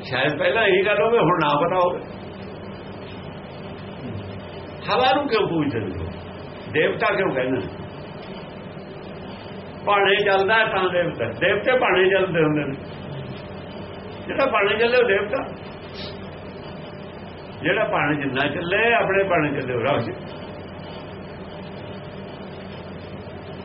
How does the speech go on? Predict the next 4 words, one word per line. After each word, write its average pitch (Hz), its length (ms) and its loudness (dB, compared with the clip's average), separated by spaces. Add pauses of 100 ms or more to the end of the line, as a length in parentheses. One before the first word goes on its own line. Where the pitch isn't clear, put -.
(720)
ਇਹ 110 120 0
ਦੇਵਤੇ 139 500 2
ਤਾਂ 117 420 0
ਨੇ, 196 480 4